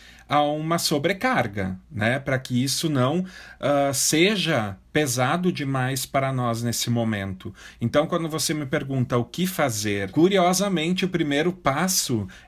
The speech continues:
é a gente se abrir para o que está aí. Tá tudo certo, né? A gente precisa olhar para essa situação. Mas desenvolver um olhar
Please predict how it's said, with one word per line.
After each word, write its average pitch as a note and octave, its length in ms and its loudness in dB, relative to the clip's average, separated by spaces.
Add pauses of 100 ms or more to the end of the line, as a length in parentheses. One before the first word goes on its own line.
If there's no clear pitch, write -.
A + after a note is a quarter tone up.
é C#3 360 4 (280)
a C#3 160 0
gente C3+ 360 -2
se D3 260 2
abrir D3+ 540 2
para B3+ 260 0
o B3 40 -6
que C4 120 -6
está C#4+ 300 0
aí. C#3+ 420 2
Tá A2+ 140 2
tudo G#2+ 260 -6
certo, C#3 640 0
né? G#2+ 280 -2
A B2 60 -2
gente G#2+ 280 -6
precisa E3 800 0 (260)
olhar F3 320 2
para B2+ 140 -2
essa B2+ 180 -2
situação. D3+ 720 0 (300)
Mas D3+ 280 2
desenvolver F3 1300 0 (280)
um D3+ 240 0
olhar C3+ 560 2